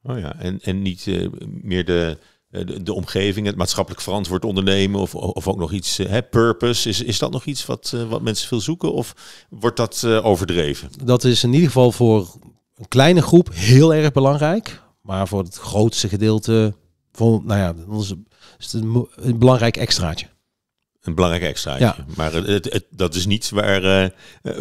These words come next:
Speaker 1: waar je al die muizen naar, meteen naartoe ziet
Speaker 2: Nee,
Speaker 1: bewegen.
Speaker 2: nee, zeker, dat, nou, zeker niet. Maar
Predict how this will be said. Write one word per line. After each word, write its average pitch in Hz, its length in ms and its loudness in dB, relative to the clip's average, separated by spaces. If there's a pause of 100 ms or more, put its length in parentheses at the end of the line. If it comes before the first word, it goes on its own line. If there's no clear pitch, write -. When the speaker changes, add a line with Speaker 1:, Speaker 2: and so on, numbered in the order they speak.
(120)
Speaker 1:
waar 104 280 2
je 101 80 8
al 101 120 6
die 101 100 4
muizen 90 320 6
naar, 85 160 2
meteen 85 300 2
naartoe 76 240 0
ziet 78 100 -6
Speaker 2:
Nee, 69 80 -8
Speaker 1:
bewegen. 196 240 8
Speaker 2:
nee, 143 80 6
zeker, 151 360 4
dat, 127 260 4
nou, 120 320 0
zeker 127 260 4
niet. 135 180 2
Maar 113 220 4